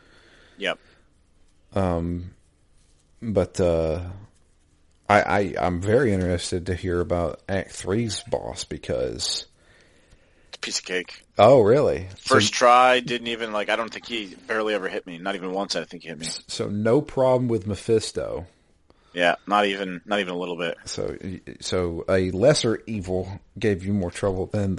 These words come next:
Speaker 2: a greater evil. <laughs>
Speaker 1: Yeah, yeah. I think, I think Duriel's about ready to class up.
Speaker 2: Yeah.
Speaker 1: Make it to the big leagues.
Speaker 2: So, um, yeah, uh, so i-, in order to beat Duriel, I joined your game, and, uh, well,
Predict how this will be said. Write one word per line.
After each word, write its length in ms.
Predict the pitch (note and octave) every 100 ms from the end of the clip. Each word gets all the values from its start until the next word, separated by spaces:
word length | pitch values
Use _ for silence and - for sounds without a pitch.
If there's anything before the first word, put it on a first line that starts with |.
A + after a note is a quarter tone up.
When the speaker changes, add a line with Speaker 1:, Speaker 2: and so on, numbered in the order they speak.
| -
Speaker 2:
a 80 | G2+
greater 400 | F#2 F#2+ G2 D#2+
evil. 340 | E2 E2+ G2 -
<laughs> 40 | - - - _ - - -
Speaker 1:
Yeah, 300 | F#2+ F#2+ F#2 - - -
yeah. 200 | A2 G#2 -
I 120 | A2+
think, 320 | - C3+ B2+
I 80 | A2+
think 180 | B2 B2
Duriel's 380 | B2 A2+ A2 G#2+
about 280 | G2+ G2+ - _
ready 280 | A#2+ A2 G2+
to 80 | G2
class 400 | - G#2+ F#2+ A2
up. 180 | G2 - - _ _ - - _ _ -
Speaker 2:
Yeah. 380 | G2+ G2+ F#2 F2+
Speaker 1:
Make 160 | A#2+ A#2+
it 60 | A2
to 80 |
the 80 | G#2+
big 200 | A2+ G#2
leagues. 380 | G#2+ G2 - - _ _ _ _ _ _ _ - _ _ -
Speaker 2:
So, 320 | - G2 F2
um, 220 | F2 F2
yeah, 260 | G2 G2+ -
uh, 280 | G2 F#2+ D#2
so 340 | - F#2+ F#2+
i-, 40 | F#2
in 440 | G#2 F#2+ - G2+
order 300 | E2+ A#2 A#2
to 200 | - G#2+
beat 460 | G2+ G2+ C3 - A#2+
Duriel, 560 | G#2+ F#2+ F#2 A2 D#3 C#3
I 100 | F2
joined 380 | F#2+ G2+ G2+ F#2+
your 120 | F#2
game, 480 | F2 G#2+ G2+ F#2+ G#2 - - - - - -
and, 320 | - G2 F#2
uh, 240 | F2+ F2 F2
well, 240 | F2 E2